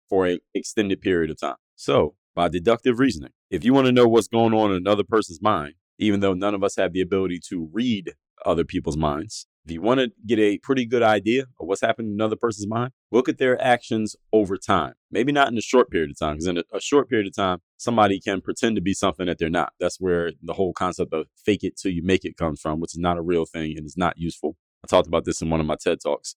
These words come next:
It's also, you don't wanna look at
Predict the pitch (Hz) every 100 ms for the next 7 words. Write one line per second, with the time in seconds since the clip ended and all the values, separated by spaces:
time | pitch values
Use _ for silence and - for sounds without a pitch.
0 | _ - 101 95 - - - _ 107 117
1 | - 104 98 107 104 101 92 101 - 92
2 | 90